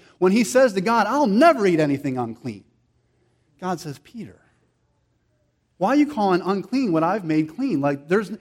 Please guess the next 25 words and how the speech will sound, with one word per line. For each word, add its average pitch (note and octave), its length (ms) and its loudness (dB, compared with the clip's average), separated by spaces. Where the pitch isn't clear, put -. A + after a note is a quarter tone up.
food E4 380 6
isn't C4+ 240 2
the C4 140 4
issue A#3 240 2
anymore, D3 340 0
Peter. C#3 440 -6
Faith C#4+ 360 4
is F3+ 140 2
the D#3+ 160 0
issue. A2 320 -8
If F3 160 0
you C#4 120 6
believe C#4 320 4
in A3 100 2
Jesus, G#3 400 2
no G3+ 60 2
matter G3+ 220 2
who B3 120 4
you B3+ 180 6
are, F#3 160 4
that's B3 240 2
what A#3 80 0
makes A3 220 -2
you B3 60 -6
clean. D#4+ 500 2